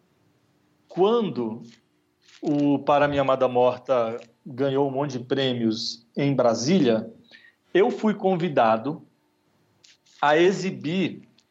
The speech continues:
o Para Minha Amada Morta dentro do Projac na Globo, pra diretores da Rede Globo, pra falar de minhas escolhas estéticas.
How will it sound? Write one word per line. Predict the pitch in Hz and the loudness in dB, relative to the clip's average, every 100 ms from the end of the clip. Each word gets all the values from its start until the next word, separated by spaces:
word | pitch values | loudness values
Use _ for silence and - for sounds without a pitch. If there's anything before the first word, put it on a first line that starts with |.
| - _ _ _ - | -20 _ _ _ -4
o | 139 135 131 127 123 | 0 2 2 0 0
Para | 143 139 | 0 0
Minha | 139 135 | 0 0
Amada | 139 135 | 0 0
Morta | 123 135 165 160 - 123 - 123 | 0 2 2 0 -8 -8 -8 -6
dentro | 165 214 220 214 208 - _ - | -2 -2 -4 -4 -4 -8 _ -10
do | 202 | -8
Projac | 202 214 160 139 135 - | -2 0 0 2 0 0
na | 135 | -8
Globo, | 123 123 123 143 196 - - _ _ _ _ _ - | -6 -2 -2 -2 -8 -10 -20 _ _ _ _ _ 0
pra | 180 | 0
diretores | 175 202 214 220 180 170 123 - - - _ _ _ _ _ _ _ _ - | 2 0 0 0 2 2 0 -8 -14 -18 _ _ _ _ _ _ _ _ -4
da | 165 180 | 0 2
Rede | 190 165 | 0 -2
Globo, | 147 139 143 185 - _ _ _ _ _ - _ _ | 0 0 0 -6 -14 _ _ _ _ _ -20 _ _
pra | - 170 | 0 0
falar | 180 202 165 160 180 185 | 0 0 4 4 4 2
de | 151 180 | -2 -8
minhas | 190 196 | -6 -6
escolhas | 190 - 185 185 | -6 -2 0 0
estéticas. | 185 - 123 - - - - | -4 -2 -4 -4 -16 -18 -20